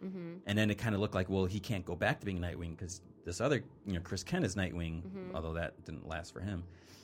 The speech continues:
Speaker 2: So, but we, back then, I mean, it's just, just a few years ago where they, they had it where they didn't have this, the character with the same name. But
Speaker 1: Right.
Speaker 2: here, it's like you got two books with
Speaker 1: They don't care.
Speaker 2: Shade.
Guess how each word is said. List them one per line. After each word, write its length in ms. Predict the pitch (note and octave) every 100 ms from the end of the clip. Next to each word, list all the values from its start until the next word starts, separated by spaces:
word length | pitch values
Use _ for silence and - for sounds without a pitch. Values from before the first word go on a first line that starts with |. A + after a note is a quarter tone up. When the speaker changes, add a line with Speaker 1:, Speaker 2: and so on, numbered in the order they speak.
| -
Speaker 2:
So, 160 | C#3+
but 180 | C3+ D3+
we, 280 | C3+ D3+ D3+
back 300 | D3 C#3+ C#3+
then, 240 | E3+ D3+ B2+
I 60 |
mean, 100 | A#2
it's 80 | A2+
just, 140 | B2 -
just 180 | B2+
a 40 | -
few 120 | B2
years 200 | A2+ C3+
ago 80 | A2+
where 140 | G2 G2
they, 160 | G2+
they 300 | F#2+ G#2 G2+ - - - -
had 240 | - B2
it 120 | B2+ A2
where 220 | G2+ F#2+
they 180 | E2+ G2
didn't 220 | G2 F#2+
have 240 | A#2 G2+
this, 120 | F#2 F2+ -
the 60 | F2+
character 320 | - F2 C2+
with 100 | E2
the 80 | F2+
same 260 | F#2+ E2
name. 200 | G2+ B2+
But 100 | - -
Speaker 1:
Right. 100 | -
Speaker 2:
here, 320 | E3+ G#2 F2+ - - - -
it's 80 | -
like 100 | A#2
you 60 |
got 180 | A#2 A2+
two 140 | - C3
books 340 | A#2+ A2 -
with 120 | F2+ - - - -
Speaker 1:
They 80 | G#3+
don't 160 | F#3+
care. 260 | E3+ E3+
Speaker 2:
Shade. 60 | E3